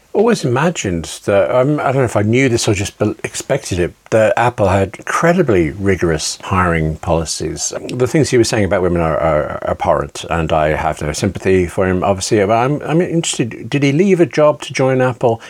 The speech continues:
and so now he's out of work and can't go back? I, I'm concern-, I, I realise I'm a little concerned for him, and I'm a bit surprised given what he said. I'm slightly embarrassed to be concerned. I think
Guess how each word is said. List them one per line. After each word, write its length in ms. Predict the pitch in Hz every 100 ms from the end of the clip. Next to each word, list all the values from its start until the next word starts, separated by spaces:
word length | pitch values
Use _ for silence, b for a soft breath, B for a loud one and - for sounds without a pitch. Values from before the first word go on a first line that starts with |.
| B
and 380 | 113 107 101 104
so 460 | - 110 104 98 85
now 180 | 104 98
he's 120 | 92
out 100 | 98
of 80 | 95
work 220 | 98 104
and 100 | 101
can't 220 | 101 90
go 120 | 85
back? 360 | 85 110 113 -
I, 340 | - 131 -
I'm 120 | 143 151
concern-, 500 | 170 160 - 190 -
I, 200 | 165 185
I 140 | 151
realise 320 | 175 196 170
I'm 120 | 139 135
a 60 |
little 200 | 143 139
concerned 520 | 117 123 120 120 104
for 300 | 90 87 117
him, 220 | 92 87 82
and 140 | 87
I'm 100 | 90
a 60 | 92
bit 180 | 120
surprised 680 | - 107 - 92 85 85 -
given 540 | - 85 82 85 - 90
what 200 | 80 -
he 140 | 80
said. 320 | - 82 73
I'm 120 | 92
slightly 220 | 92 120 85
embarrassed 480 | 78 85 73 -
to 60 | -
be 80 | 85
concerned. 260 | 82 82
I 80 | 85
think 240 | 120 110